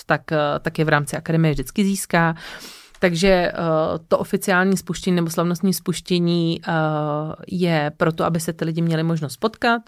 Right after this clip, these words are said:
aby měli možnost nasát, čemu se v rámci akademie budeme vlastně věnovat, aby zároveň si mohli poslechnout zajímavý řečníky,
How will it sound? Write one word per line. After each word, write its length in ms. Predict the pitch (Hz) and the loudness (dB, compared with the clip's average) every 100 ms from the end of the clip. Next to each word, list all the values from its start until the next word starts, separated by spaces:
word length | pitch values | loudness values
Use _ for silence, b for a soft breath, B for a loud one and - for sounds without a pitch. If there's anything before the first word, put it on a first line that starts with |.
| - | -2
aby 120 | 175 | 0
měli 200 | 170 165 | 2 2
možnost 420 | 165 160 151 - | 0 0 -4 -4
nasát, 540 | 175 160 180 160 160 | -2 -2 0 -2 -2
čemu 200 | - 208 | -4 -2
se 140 | 196 185 | 0 0
v 20 | |
rámci 300 | 180 170 165 | 0 0 -4
akademie 440 | 156 170 165 165 | -4 0 0 0
budeme 300 | 156 160 156 | 0 -2 -2
vlastně 300 | 147 147 - | -4 -6 -6
věnovat, 580 | 160 208 226 214 196 196 B B B B B | 0 2 6 6 4 0 B B B B B
aby 240 | - 185 190 | 0 4 6
zároveň 640 | 185 170 175 170 165 170 | 6 6 4 2 2 0
si 160 | 165 185 | -2 0
mohli 220 | 170 170 | 2 0
poslechnout 580 | 175 165 175 175 165 165 | -2 -2 -4 0 0 0
zajímavý 360 | 170 165 170 | 0 0 0
řečníky, 800 | 170 165 - 165 165 165 156 156 | -2 -2 -2 -2 0 0 2 2